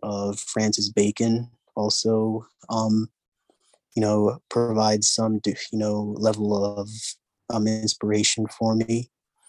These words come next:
But when it comes to music, um, uh, that's definitely a primary inspiration for me because, um, uh, I don't know, um, if you were, um, uh,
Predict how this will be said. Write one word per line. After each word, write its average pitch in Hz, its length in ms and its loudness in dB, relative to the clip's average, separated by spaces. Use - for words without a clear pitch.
But 117 120 4
when 110 120 4
it 104 60 0
comes 135 240 2
to 120 100 0
music, 107 720 0
um, 107 440 0
uh, 104 260 0
that's 110 340 0
definitely 107 800 2
a 110 40 -8
primary 107 480 0
inspiration 104 720 -4
for 101 200 -4
me 101 200 -4
because, 101 680 -2
um, 110 220 4
uh, 104 260 0
I - 140 0
don't 120 180 4
know, 117 500 4
um, 107 200 2
if 107 260 -4
you 110 180 0
were, 101 500 -2
um, 107 300 2
uh, 98 220 0